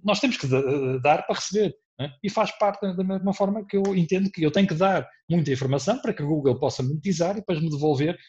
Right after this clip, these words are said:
em, ehm, aplicações gratuitas,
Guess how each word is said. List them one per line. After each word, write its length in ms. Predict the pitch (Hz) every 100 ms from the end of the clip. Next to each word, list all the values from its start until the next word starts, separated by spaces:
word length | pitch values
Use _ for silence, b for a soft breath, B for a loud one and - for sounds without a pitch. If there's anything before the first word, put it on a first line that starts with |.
| b
em, 280 | 147 143 143
ehm, 600 | 151 123 120 117 113 113 107 _ _ _ _ -
aplicações 500 | 131 135 135 - 135
gratuitas, 480 | 151 131 175 202